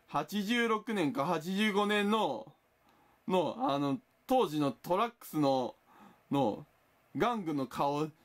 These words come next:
顔になっています。あー、うえ。うえ。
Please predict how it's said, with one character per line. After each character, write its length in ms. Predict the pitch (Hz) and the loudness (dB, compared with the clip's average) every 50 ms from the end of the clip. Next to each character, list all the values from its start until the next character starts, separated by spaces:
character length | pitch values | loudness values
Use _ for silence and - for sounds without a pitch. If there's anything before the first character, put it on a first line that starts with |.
| _ _ _ - | _ _ _ -6
顔 280 | - 175 175 196 196 | -4 -4 -4 -4 -4
に 120 | 196 196 202 | -6 -4 -4
な 140 | 208 208 202 | -4 -4 -6
っ 80 | - | -6
て 80 | - 180 | -6 -4
い 100 | 160 143 | -4 -2
ま 160 | 135 127 131 | -4 -4 -6
す。 80 | - - - - _ _ _ _ _ _ _ _ _ _ _ _ _ - - _ _ _ _ _ _ _ _ _ _ _ _ _ _ _ _ _ _ _ _ _ _ _ _ - | -8 -12 -20 -20 _ _ _ _ _ _ _ _ _ _ _ _ _ -20 -20 _ _ _ _ _ _ _ _ _ _ _ _ _ _ _ _ _ _ _ _ _ _ _ _ -14
あ 400 | - - 82 92 101 110 107 107 104 | -10 -6 -4 -4 -2 -2 -2 -4 -4
ー、 280 | 101 110 123 127 143 | -4 -6 -4 -4 -4
う 20 | 180 | -4
え。 80 | 190 - _ _ _ _ - _ _ _ _ _ - _ _ _ - - - - _ - - - - - - _ _ _ _ _ _ _ _ _ _ _ _ _ _ _ _ - - - _ _ _ - - - - - - - - - - - - - - - - _ _ _ - - - - - - - | -4 -6 _ _ _ _ -20 _ _ _ _ _ -20 _ _ _ -20 -20 -20 -20 _ -20 -20 -20 -20 -20 -20 _ _ _ _ _ _ _ _ _ _ _ _ _ _ _ _ -20 -20 -20 _ _ _ -20 -20 -20 -20 -20 -20 -20 -20 -20 -20 -20 -14 -14 -14 -14 -14 _ _ _ -20 -20 -20 -16 -6 -2 0
う 260 | 147 160 170 185 202 | 2 2 2 0 0
え。 160 | 202 180 - | -4 -6 -8